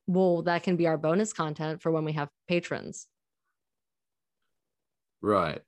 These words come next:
Speaker 2: But we have, what happened? So Adrian H, well, she just got the wrong
Speaker 1: Yeah. It was a mistake.
Speaker 2: Oh, okay.
Speaker 1: Yeah. Thank God I didn't
Speaker 2: Oh.
Speaker 1: mail her a sticker.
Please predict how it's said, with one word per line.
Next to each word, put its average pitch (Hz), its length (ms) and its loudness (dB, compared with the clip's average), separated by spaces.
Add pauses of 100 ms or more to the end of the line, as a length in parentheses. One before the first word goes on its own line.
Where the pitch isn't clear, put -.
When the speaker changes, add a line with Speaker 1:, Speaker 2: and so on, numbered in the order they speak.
(140)
Speaker 2:
But 160 120 8
we 156 180 8
have, 120 260 2 (760)
what 160 240 2
happened? 156 320 0
So 139 400 2
Adrian 131 340 -2
H, 110 300 -6 (540)
well, 107 120 -2
she 101 160 -8
just 92 200 -6
got 87 140 -4
the 92 100 -4
wrong 87 340 -2 (960)
Speaker 1:
Yeah. 185 220 -2 (600)
It 185 60 -2
was 175 120 0
a 170 60 0
mistake. 160 180 0
Speaker 2:
Oh, - 140 -4
okay. - 200 -12 (360)
Speaker 1:
Yeah. 147 100 -6 (1400)
Thank 160 140 0
God 165 160 0
I 160 80 0
didn't 160 220 -4
Speaker 2:
Oh. 147 220 -8 (180)
Speaker 1:
mail 165 140 -6
her 147 60 -4
a 147 80 -12
sticker. 127 480 -12